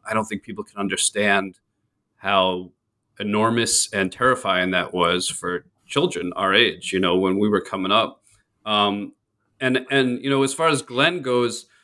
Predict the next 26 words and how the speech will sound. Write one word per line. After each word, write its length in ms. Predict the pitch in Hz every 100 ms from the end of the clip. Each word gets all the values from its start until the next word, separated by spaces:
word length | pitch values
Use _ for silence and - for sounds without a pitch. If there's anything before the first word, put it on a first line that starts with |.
| _ _ _
um, 480 | 110 113 113 113 110
his 260 | 110 123 -
story 600 | 135 139 147 139 123 92
is, 640 | 120 113 110 98 - - 110
um, 600 | 107 104 101 98 92 _ _ _ _ _
is 140 | 123
tragic. 560 | - 131 147 107 90 -
I 60 | 104
mean, 160 | 104
it's 120 | 104
a 60 | 107
tragic 460 | - 117 127 98 -
story. 560 | - 117 120 101 95 _ _ _ _ 107
Um, 460 | 110 107 107 104 -
and 120 | 135
yet 140 | 160
at 80 | 180
the 80 | 156
same 280 | - 175 160
time, 340 | - 160 147
I 80 | 127
found 360 | - 123 127 127
myself, 680 | 117 - 123 113 107 - - _ _ -
uh, 400 | 101 95 98 82 -
encouraged 920 | 101 - 156 190 95 - - - - -
because 800 | 107 - 120 107 107 98 -